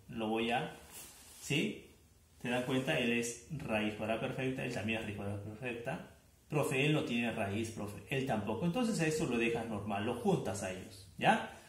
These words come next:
Entonces a lo demás, como él, mira, mira, él tiene raíz, lo voy a separar. Raíz cuadrada de nueve por el otro, el cuatro también es raíz cuadrada perfecta, lo dejo ahí.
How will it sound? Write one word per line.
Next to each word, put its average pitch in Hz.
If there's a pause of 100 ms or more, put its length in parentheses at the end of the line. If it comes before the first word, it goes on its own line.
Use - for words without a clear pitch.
(120)
Entonces 185
a 147
lo 139
demás, 156 (220)
como 139
él, 214
mira, 180
mira, - (520)
él 180
tiene 202
raíz, -
lo 127
voy 135
a 135
separar. 107 (720)
Raíz 107
cuadrada 107
de 110
nueve 107 (300)
por 113 (680)
el 123
otro, 127
el 127
cuatro 135
también 113
es 107
raíz 104
cuadrada 107
perfecta, 143
lo 113
dejo 101
ahí. 127